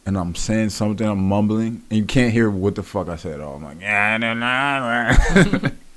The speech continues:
And Crack's over there like, "Q, yeah." <laughs> And, all right, so this is the shit. This is the shit, America, right here, though. This is where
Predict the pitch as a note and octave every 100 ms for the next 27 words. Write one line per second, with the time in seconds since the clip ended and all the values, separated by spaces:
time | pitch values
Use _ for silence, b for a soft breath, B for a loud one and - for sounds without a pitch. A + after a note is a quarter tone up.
0 | - A2+ B B B B B2 A#2 B2+ A#2
1 | A#2 A2+ A2 F#2+ F2+ F2 - D3+ D#3 D#3
2 | C3 A2 A#2 C#3+ D#3+ C3 A2+ A2 G#2+ G#2
3 | A#2+ - A3 B2+ - - - B B B
4 | B B B B B B - D3 C3+ A#2+
5 | A2+ B2+ F#2+ - A#2+ D#3+ E3 D#3 D3 -
6 | - D3+ G2+ B2+ D#3 C3 A2+ - D#3 A#2
7 | A2 G2+ G2 G2+ G#2+ A#2+ G2 E2+ D2+ -
8 | _ b b - A2+ A#2+ A#2+ A#2+ A2 G2+